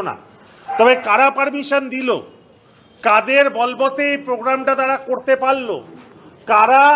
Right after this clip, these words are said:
ওই সবার আশপাশে যেখানে প্রোগ্রাম হচ্ছে বিভিন্ন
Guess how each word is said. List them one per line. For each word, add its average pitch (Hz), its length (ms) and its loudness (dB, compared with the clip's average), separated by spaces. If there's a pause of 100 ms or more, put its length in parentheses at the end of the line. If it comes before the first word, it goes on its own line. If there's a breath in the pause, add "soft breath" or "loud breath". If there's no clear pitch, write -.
(760)
ওই 220 160 0
সবার 247 440 0
আশপাশে 233 680 -2
যেখানে 226 220 -6
প্রোগ্রাম 233 380 0
হচ্ছে 247 300 -6 (420 loud breath)
বিভিন্ন 247 320 -2